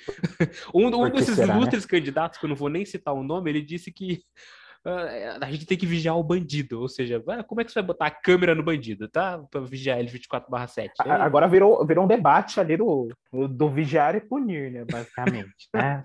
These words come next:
Speaker 2: É, é, t-, normalmente todo mundo que tá do lado do Bolsonaro não está do meu lado, então, olha, sinceramente, homem, fique quieto.
Speaker 1: É a, a famosa questão levantada em Watchmen, né? Quem vigia os, os vigilantes? <laughs>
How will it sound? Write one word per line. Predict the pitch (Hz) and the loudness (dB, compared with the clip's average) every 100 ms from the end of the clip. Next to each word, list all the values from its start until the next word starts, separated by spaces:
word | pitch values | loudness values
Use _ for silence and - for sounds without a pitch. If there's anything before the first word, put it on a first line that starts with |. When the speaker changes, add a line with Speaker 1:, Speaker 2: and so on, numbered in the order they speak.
| - | -2
Speaker 2:
É, | 151 - | 0 0
é, | |
t-, | 143 - 131 | -2 -6 -4
normalmente | 160 214 415 359 202 294 - | 2 4 6 4 4 2 2
todo | 359 302 | 2 4
mundo | 202 214 | 4 4
que | 185 | 0
tá | - | 0
do | 151 | 2
lado | 147 143 139 | 4 4 4
do | 131 | 0
Bolsonaro | 131 131 131 120 143 160 | -2 -4 -6 -4 -2 -2
não | 156 214 | -2 -4
está | 202 170 | -4 -4
do | 156 | -4
meu | 139 117 | -4 -2
lado, | 117 143 180 | 0 0 -2
então, | 160 147 165 | -4 -8 -8
olha, | 180 185 156 117 143 | -6 -6 -6 -10 -10
sinceramente, | - 381 311 196 113 185 196 147 | -6 -4 -2 -4 -2 -4 -2 -4
homem, | 117 120 | -4 -6
fique | 120 - - | -2 0 2
quieto. | - 156 107 - _ | 2 2 2 -2 _
Speaker 1:
É | 143 | -2
a, | 143 156 135 135 131 | 0 0 -2 -2 -4
a | |
famosa | - 135 139 165 | -4 -2 0 0
questão | 160 143 147 | -2 -4 -4
levantada | 151 143 131 139 147 | -4 -4 -6 -4 -4
em | |
Watchmen, | 123 117 - 113 101 | -4 -6 -10 -16 -10
né? | 110 | -8
Quem | - 139 | -4 -4
vigia | 131 123 117 120 | -2 -4 -4 -6
os, | 110 | -6
os | - 117 | -10 -8
vigilantes? | 117 113 104 101 - - | -6 -4 -4 -6 -14 -20
<laughs> | - - 175 - 165 - 180 - - 214 - 233 - 233 | -16 -4 -4 -2 -8 -4 -6 -6 -10 -12 -12 -14 -12 -16